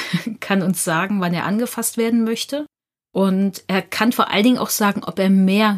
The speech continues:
möchte. Das hab ich, haben wir all unseren Hunden immer beigebracht, dass sie mit der Pfote uns antippen. Wir hören dann kurz auf, dann tippen sie und wir machen weiter.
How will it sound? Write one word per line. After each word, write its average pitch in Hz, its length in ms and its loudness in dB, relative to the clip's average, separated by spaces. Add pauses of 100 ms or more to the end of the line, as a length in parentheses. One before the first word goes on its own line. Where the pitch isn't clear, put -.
möchte. 160 640 -6 (540)
Das - 200 -6
hab 202 160 -2
ich, 196 360 -2
haben 190 160 0
wir - 140 0
all 254 180 2
unseren 214 320 0
Hunden 208 220 0
immer 247 240 2
beigebracht, 208 640 -2
dass 196 100 -2
sie 190 100 0
mit 185 160 -2
der 180 80 -2
Pfote 247 360 0
uns 196 180 2
antippen. 254 560 0
Wir 180 120 0
hören 208 160 2
dann 185 100 0
kurz 180 220 -10
auf, 233 280 -2
dann 185 160 -2
tippen 262 300 2
sie 262 240 4
und 202 100 2
wir 196 100 0
machen 185 260 -2
weiter. 160 420 -6